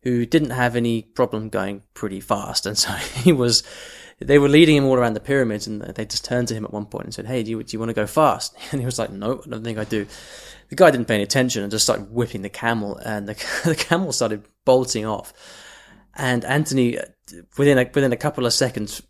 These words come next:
like, got thrown from the camel and fell, fell <laughs> directly onto the, onto the, the ground at the pyramids from, like, two or three meters up. No, probably more, maybe three or four meters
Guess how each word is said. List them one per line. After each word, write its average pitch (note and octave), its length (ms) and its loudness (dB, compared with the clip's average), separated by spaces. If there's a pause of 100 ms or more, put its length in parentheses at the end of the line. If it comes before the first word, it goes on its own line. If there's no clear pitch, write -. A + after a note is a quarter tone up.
like, A2+ 140 -10
got - 160 -8
thrown C#3 540 4
from A#2+ 140 -6
the A2 80 -6
camel A#2+ 360 -4
and G#2+ 120 -12
fell, - 280 -2 (600)
fell A#2+ 420 -4 (380)
<laughs> - 380 -20
directly D3+ 520 0
onto B2+ 340 -2
the, - 60 -20 (160)
onto A2+ 280 -8
the, G#2+ 120 -12 (180)
the A#2 80 -6
ground A#2 680 -2
at - 60 -16
the - 60 -12
pyramids - 540 -8 (500)
from, B2+ 200 -2
like, B2+ 200 -2
two C#3+ 160 0
or C3+ 100 4
three A#2+ 200 -2
meters A2 500 -6 (640)
up. - 280 -8
No, B2+ 100 -6
probably B2 380 -8
more, A#2 240 -4
maybe E3 180 -2
three D3 240 -2
or C3 60 -2
four A#2+ 180 -4
meters A2 400 -8